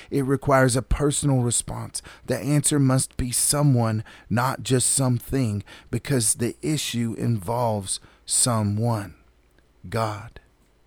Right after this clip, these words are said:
Folks, we gotta understand that today.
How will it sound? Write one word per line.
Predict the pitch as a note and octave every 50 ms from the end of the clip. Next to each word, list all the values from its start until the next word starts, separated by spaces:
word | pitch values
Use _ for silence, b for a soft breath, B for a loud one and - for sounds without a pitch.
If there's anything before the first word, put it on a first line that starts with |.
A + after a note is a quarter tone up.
| _ _ _ _ _ _ _ _ _ _ _ _ _ _ _ _ _ _ _ _ _ _ _ _ _ _ _ _ _ _ _ _ _ _ _ _ _ _ _
Folks, | - - G#2+ G2+ - -
we | A#2
gotta | A2 A#2 G#2+ A2
understand | G2+ G#2+ G2+ F#2 E2+ - - - A2 A2 G#2+ G#2 G2+
that | G2 F#2+ F#2+ -
today. | - - F#2+ G2+ G2+ G2+ G2+ G2+ G2+ -